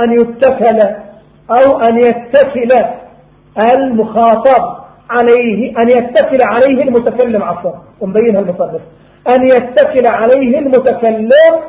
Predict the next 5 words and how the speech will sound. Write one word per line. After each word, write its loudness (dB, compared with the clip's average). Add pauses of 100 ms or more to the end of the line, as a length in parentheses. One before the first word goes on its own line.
(760)
هنا، 0 (340)
فلا 0
مانع، 0
يعني -6
يجوز، 0